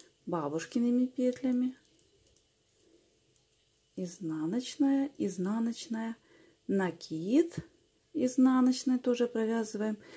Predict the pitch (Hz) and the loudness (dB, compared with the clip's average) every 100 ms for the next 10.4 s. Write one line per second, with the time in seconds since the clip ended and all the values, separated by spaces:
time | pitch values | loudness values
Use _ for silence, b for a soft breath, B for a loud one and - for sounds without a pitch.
0 | B B - 320 370 - 180 185 202 202 | B B 2 4 2 -2 -2 -2 -4 -6
1 | 196 196 202 294 226 208 185 180 170 170 | -8 -6 -8 -6 -6 -4 -6 -4 -4 -6
2 | - 180 190 - B B B B - 196 | -8 -8 -8 -10 B B B B -8 -6
3 | 185 165 190 190 185 170 175 165 165 190 | -4 -2 0 0 -2 -2 -4 -6 -4 0
4 | 226 359 427 349 349 339 202 294 339 311 | 4 6 6 6 2 0 2 2 6 6
5 | 330 - - - 214 226 220 208 190 190 | 6 -2 -12 -4 0 4 4 2 -2 -2
6 | - _ _ _ _ _ _ _ _ _ | -10 _ _ _ _ _ _ _ _ _
7 | - _ _ _ _ _ _ _ _ _ | -20 _ _ _ _ _ _ _ _ _
8 | _ _ _ _ _ _ _ _ b b | _ _ _ _ _ _ _ _ b b
9 | b b - 202 180 170 - 180 - - | b b 2 4 4 -2 -4 -6 -4 -4
10 | 170 175 127 | -2 -2 -4